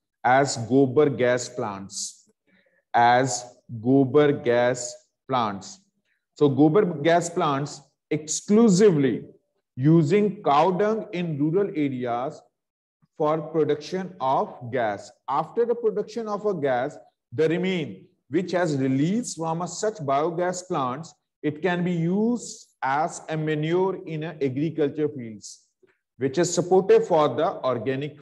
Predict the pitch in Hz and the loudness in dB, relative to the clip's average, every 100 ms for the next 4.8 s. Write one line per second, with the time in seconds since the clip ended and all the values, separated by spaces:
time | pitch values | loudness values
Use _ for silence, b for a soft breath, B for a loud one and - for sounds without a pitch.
0 | - 123 95 90 - _ _ _ _ _ | -8 -6 -6 -8 -16 _ _ _ _ _
1 | _ _ _ _ _ _ 131 131 170 165 | _ _ _ _ _ _ -4 0 0 0
2 | - 143 165 175 202 208 - 165 143 120 | -2 2 2 4 4 2 2 -2 0 -2
3 | 127 131 180 - - _ _ _ - 120 | -2 -2 -4 -10 -20 _ _ _ -6 -4
4 | 110 98 135 139 147 156 - | -4 -4 -4 -4 -6 -8 -16